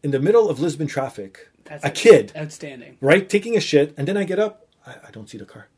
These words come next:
Speaker 1: I don't know. They, they end up making a U and they ended up finding me. Again, go back to an old episode. I don't remember what episode
Speaker 2: I
Speaker 1: it
Speaker 2: would've
Speaker 1: was,
Speaker 2: lost
Speaker 1: but
Speaker 2: it. I would've been like,
Speaker 1: I told the
Speaker 2: "You,
Speaker 1: whole story
Speaker 2: you
Speaker 1: and
Speaker 2: just made me shit in public and then drove away."
Speaker 1: Right? Again, foreign country.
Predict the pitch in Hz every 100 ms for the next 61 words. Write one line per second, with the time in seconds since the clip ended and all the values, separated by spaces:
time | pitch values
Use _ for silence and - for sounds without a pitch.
0 | _ _ _ _ _ _ _ _ _ -
1 | 123 139 139 165 123 135 160 151 131 123
2 | 113 104 107 107 123 120 101 101 104 101
3 | - 107 107 117 139 143 143 170 180 -
4 | 156 147 139 - 143 139 143 131 123 120
5 | 117 - 175 196 185 165 156 147 - 135
6 | 139 156 160 139 147 151 165 151 139 139
7 | - 127 131 135 175 120 180 - 180 160
8 | 156 - 160 151 151 139 135 135 131 139
9 | 131 123 117 - - 131 208 - - _
10 | _ _ _ 160 151 131 107 - - -
11 | 151 208 165 156 175 180